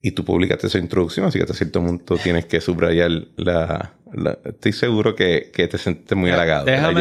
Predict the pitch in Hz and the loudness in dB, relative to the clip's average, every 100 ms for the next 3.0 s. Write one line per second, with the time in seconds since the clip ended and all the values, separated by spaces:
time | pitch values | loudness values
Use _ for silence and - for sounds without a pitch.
0 | 170 180 135 143 151 147 143 - 147 135 | 0 0 2 2 0 0 -4 -4 -2 -2
1 | 120 143 139 135 135 131 123 131 113 - | -2 0 0 0 -2 -2 -2 -6 -8 -8
2 | 110 - 101 95 98 - 62 - - | -10 -8 -6 -6 -10 -14 -16 -18 -20